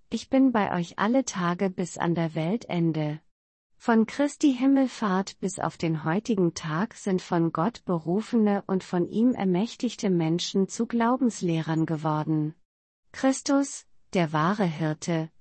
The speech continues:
nimmt sein Werk durch diese ihm untergeordneten Hirten wahr. Dadurch gewinnt die Stellung der Verkünder des Wortes Gottes sehr an Bedeutung.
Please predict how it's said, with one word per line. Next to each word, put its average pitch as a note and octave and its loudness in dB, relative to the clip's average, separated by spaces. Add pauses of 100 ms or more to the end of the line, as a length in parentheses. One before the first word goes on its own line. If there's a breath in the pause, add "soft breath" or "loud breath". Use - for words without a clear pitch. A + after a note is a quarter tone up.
(160)
nimmt G3+ 2
sein E3 0
Werk D3+ -2
durch E3 -2
diese G3 0
ihm F3+ 2
untergeordneten F#3 0
Hirten G3+ 0
wahr. D3 -4 (600)
Dadurch A#3 2
gewinnt G#3 2
die B3 0
Stellung G3+ 2
der E3 -2
Verkünder G3+ 0
des E3 -4
Wortes D#3+ -2
Gottes E3+ -2
sehr D#3 0
an D#3+ 0
Bedeutung. D#3 -2